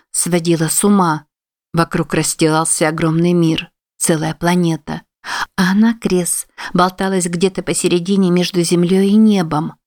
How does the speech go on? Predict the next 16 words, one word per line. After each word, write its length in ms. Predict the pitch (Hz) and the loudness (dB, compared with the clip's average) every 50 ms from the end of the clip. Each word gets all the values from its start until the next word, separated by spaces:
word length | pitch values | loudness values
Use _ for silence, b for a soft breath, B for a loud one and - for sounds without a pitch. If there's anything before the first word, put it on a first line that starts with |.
| _ _ | _ _
безо 240 | - 165 165 160 165 | -2 -2 0 0 0
всякой 480 | 156 - - - 156 147 - - 165 135 | 0 0 0 0 -2 -2 -2 -4 -4 -4
опоры. 520 | - - - 185 170 160 - - 233 - _ _ _ _ _ _ _ - | -4 -2 -2 0 0 0 -2 -6 -10 -14 _ _ _ _ _ _ _ 0
Не 120 | 160 165 | 0 2
оставалось 680 | 165 - - - 170 160 170 165 165 175 165 - - | 0 0 -2 -2 0 0 0 0 0 0 -2 -2 0
ни 100 | 165 165 | 0 0
стен, 560 | 170 - - - - 156 156 165 170 170 170 170 | 0 -2 -6 -6 -2 -2 0 0 0 0 0 0
ни 100 | 170 165 | 0 2
границ, 680 | 165 180 185 185 180 170 165 165 - - - - - _ _ - B B B B | 2 2 2 2 2 0 -2 -2 -6 -8 -12 -14 -14 _ _ -14 B B B B
ничего, 420 | 196 185 185 - 208 180 165 175 | 0 0 0 0 0 0 0 0
за 120 | 170 165 170 | 0 0 -2
что 240 | - - - 185 175 | -4 -2 -2 0 0
можно 340 | 170 170 170 170 170 170 | 0 0 -2 -2 -2 -2
было 220 | 156 170 165 165 160 | 0 0 0 0 0
бы 80 | 170 | -2
спрятаться. 840 | 175 - - - - 180 170 - - 156 151 - - - 147 - | -4 -4 -2 -2 -2 -2 -2 -4 -6 -10 -10 -10 -10 -10 -10 -10